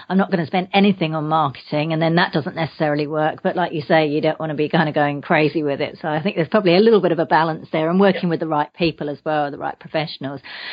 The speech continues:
Speaker 1: So final question, let's talk about what you're doing now. We've talked a little bit about where you're going and you're growing the franchise.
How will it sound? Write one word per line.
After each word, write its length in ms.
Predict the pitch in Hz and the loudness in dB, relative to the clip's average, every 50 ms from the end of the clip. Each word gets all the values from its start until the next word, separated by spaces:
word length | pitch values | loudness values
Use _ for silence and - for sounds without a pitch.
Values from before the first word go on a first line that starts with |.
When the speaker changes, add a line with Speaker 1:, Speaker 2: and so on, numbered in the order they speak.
| - - - - | -14 -6 -2 2
Speaker 1:
So 240 | - 302 330 302 | 2 2 2 0
final 300 | - - 359 403 427 427 | 2 2 4 4 4 2
question, 260 | - 262 240 - - 277 | 2 2 2 2 0 -4
let's 160 | 359 - - | -4 -4 -6
talk 180 | - 466 415 | -6 -2 0
about 420 | - - - 269 247 247 247 - - | 0 2 4 4 4 4 2 0 -2
what 300 | 240 240 240 240 - - | -4 -2 -2 -2 -4 -4
you're 300 | 302 233 220 214 214 202 | -4 -2 0 0 0 2
doing 260 | 196 233 208 196 196 | 4 4 4 4 4
now. 140 | 196 196 185 | 2 0 2
We've 180 | 208 202 190 | 2 2 0
talked 200 | - - 349 - | 0 -4 -4 -2
a 20 | 220 | 0
little 140 | 220 214 180 | 0 2 4
bit 100 | 185 175 | 4 4
about 260 | 175 - 170 - - | 4 2 0 0 0
where 140 | 180 175 175 | 2 2 4
you're 160 | 170 175 - | 4 2 2
going 420 | - 170 160 165 170 170 165 160 | 2 2 2 2 2 0 0 -2
and 80 | 160 160 | -4 -6
you're 80 | 160 | -4
growing 240 | 156 170 165 165 160 | -2 -2 -2 -2 -2
the 60 | 160 | -4
franchise. 480 | - - 185 175 180 - - 185 160 160 | -4 -2 -2 -2 -2 -2 -2 -2 -2 -2